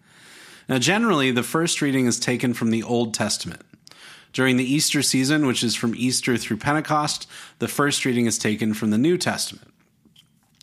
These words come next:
After that comes the responsorial psalm.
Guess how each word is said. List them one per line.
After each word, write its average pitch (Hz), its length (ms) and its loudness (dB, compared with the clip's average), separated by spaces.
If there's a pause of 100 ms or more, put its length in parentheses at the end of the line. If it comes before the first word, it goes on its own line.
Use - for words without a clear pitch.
(400)
After 143 320 2
that 131 260 0
comes 123 260 0
the 110 80 0
responsorial 113 840 0
psalm. 95 400 -2